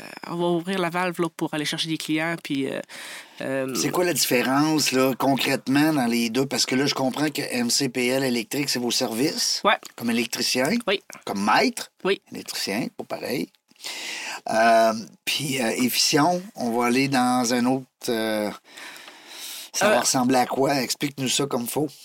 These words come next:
Speaker 1: Efficient, c'est un, complètement un autre domaine, en fait.
Speaker 2: Ouais.
Speaker 1: Ça vient, euh, mon mari Pierre-Luc a fait un contrat pour une minière, euh, sur la Côte-Nord, a vu fonctionner un système, puis s'est dit, «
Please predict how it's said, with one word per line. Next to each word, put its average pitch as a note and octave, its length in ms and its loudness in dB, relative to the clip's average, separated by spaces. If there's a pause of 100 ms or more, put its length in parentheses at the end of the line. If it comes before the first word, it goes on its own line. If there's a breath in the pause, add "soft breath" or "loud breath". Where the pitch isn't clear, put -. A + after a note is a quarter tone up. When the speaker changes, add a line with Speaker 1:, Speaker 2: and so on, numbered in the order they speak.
(180)
Speaker 1:
Efficient, D4 360 2
c'est - 140 0
un, F#3 140 4
complètement G#3 400 2
un C4+ 80 2
autre G#3 140 0
domaine, G3 380 2
en F#3+ 120 2
fait. A#3+ 160 -2
Speaker 2:
Ouais. B3 260 0
Speaker 1:
Ça G#3 280 0
vient, C#4+ 480 2 (200)
euh, E3+ 760 0 (380)
mon G3 140 0
mari A#3+ 180 2
Pierre-Luc A3+ 420 0
a F#3+ 60 0
fait A3+ 200 -6
un F#3+ 80 0
contrat G3 600 -2
pour - 160 -10
une E3+ 100 0
minière, E3 580 0
euh, D3+ 100 -6
sur - 160 -6
la A2+ 100 -4
Côte-Nord, F#3+ 540 -6 (400 loud breath)
a G3+ 120 0
vu B3+ 140 2
fonctionner G3+ 500 0
un G3+ 60 0
système, - 600 -2
puis - 100 -4
s'est F#3 220 0
dit, « A3 280 -2